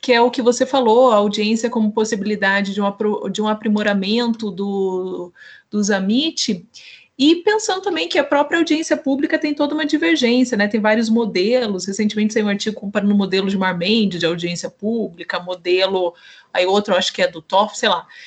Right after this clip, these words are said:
E daí comparando que o do Fachin agora teria sido um terceiro modelo de audiência pública, mas de qualquer maneira, se você quiser, eu acho que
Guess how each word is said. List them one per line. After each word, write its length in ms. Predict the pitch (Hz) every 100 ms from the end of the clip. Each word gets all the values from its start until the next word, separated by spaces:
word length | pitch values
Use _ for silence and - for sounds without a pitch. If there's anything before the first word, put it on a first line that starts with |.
| - -
E 480 | 208 208 202 196 190
daí 140 | 190
comparando 480 | 226 214 202 202 208
que 140 | 214
o 100 | 202
do 160 | 196 202
Fachin 560 | - 196 190 220 214
agora 540 | 208 185 185 202 214 202
teria 200 | 208 202
sido 220 | 208 202
um 60 | 196
terceiro 360 | 190 - 202
modelo 680 | 196 180 160 196 233 208 185
de 100 | 175
audiência 420 | 180 170 175 185 170
pública, 440 | 226 240 233 285
mas 140 | 302
de 60 | 320
qualquer 200 | 349 359
maneira, 360 | 330 311 320 339
se 120 | 294
você 280 | 294 294 285
quiser, 520 | 277 254 269 285 311 - - -
eu 80 | 247
acho 160 | 262
que 240 | - 262